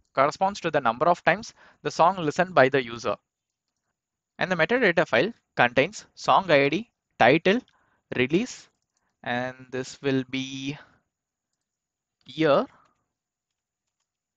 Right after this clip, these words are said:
And run this.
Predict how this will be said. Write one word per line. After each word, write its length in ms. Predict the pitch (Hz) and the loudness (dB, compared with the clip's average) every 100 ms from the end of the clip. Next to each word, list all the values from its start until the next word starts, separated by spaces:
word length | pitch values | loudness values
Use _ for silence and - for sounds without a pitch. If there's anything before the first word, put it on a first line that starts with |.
| _ _ _ _ _ _ _ _ _ _ _ _ _ _ _ _ _ _ _ _ _ _ _ _ _ _ _ | _ _ _ _ _ _ _ _ _ _ _ _ _ _ _ _ _ _ _ _ _ _ _ _ _ _ _
And 220 | _ 208 | _ _
run 160 | - - | -18 -14
this. 420 | 180 262 - - | -12 -12 -14 -20